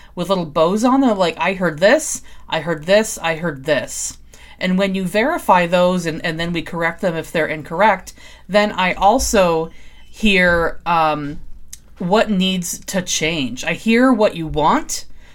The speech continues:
to have different in your life, and then I hear what needs to change to help that happen. And maybe it's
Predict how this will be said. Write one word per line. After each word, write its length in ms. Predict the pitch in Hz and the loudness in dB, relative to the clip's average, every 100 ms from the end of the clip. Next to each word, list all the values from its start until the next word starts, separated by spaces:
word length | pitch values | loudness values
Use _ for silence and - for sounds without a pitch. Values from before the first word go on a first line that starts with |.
| - | -16
to 100 | - | -6
have 220 | 160 175 | 0 0
different 360 | - 175 240 226 | 0 -4 0 0
in 100 | 247 | 4
your 140 | 262 | 4
life, 260 | 262 269 269 | 6 4 2
and 200 | 208 180 | 0 0
then 140 | 185 214 | 2 2
I 80 | 220 | 0
hear 480 | 214 190 185 185 185 - - - | -2 -2 0 -2 -6 -20 -20 -14
what 340 | 156 160 196 | -4 2 2
needs 320 | 202 180 175 - | 2 -2 -4 -6
to 120 | 185 | -6
change 540 | - - 156 165 180 | -4 -2 0 0 -4
to 80 | - | -4
help 280 | 165 156 - | -2 -2 0
that 180 | 151 131 | -4 -2
happen. 520 | 147 143 - - 123 - - - | 0 0 -2 -12 -14 -18 -20 -8
And 180 | 170 160 | -6 -2
maybe 540 | 160 170 202 214 226 | -2 -2 -2 -2 -2
it's 380 | - 165 160 - | 0 0 0 -6